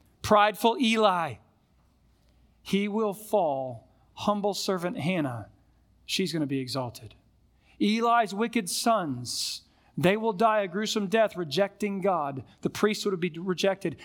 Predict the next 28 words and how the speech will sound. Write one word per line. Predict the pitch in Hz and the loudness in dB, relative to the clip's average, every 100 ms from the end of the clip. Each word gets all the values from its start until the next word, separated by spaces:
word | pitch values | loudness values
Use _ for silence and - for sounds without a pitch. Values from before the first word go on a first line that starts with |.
| - | 0
while | 180 | 0
young | 160 175 180 | 2 -2 -4
Samuel | - 220 208 180 160 139 220 180 | -4 -2 -2 -2 -4 -6 -4 0
is | 151 147 | 0 2
raised | 190 190 160 175 | 2 2 2 0
up | - - | 0 -4
to | 160 | -4
a | |
position | 160 156 185 165 | -2 0 0 0
of | 143 - | -4 -2
priest | 196 175 - - - - | 0 0 -2 -8 -16 -4
and | 156 | -2
of | 143 - | -2 -4
prophet. | - 185 165 - 139 - - - - | 0 0 0 -6 -8 -10 -20 -12 2
Prideful | 196 196 180 240 | 4 4 2 -2
Saul | 220 - 247 220 156 127 - _ _ _ - | -2 0 2 2 0 -6 -14 _ _ _ -4
is | 170 | 0
gonna | 214 | 2
have | 208 | 2
the | 185 | 0
kingdom | - 233 208 180 | 0 0 0 -2
torn | - 226 220 | 0 0 0
from | 233 | -2
his | 220 - | -2 0
hand. | 214 175 | 0 0
He | 160 214 | 0 0
will | 208 | 0
fall, | 202 240 208 180 175 | 0 2 2 2 0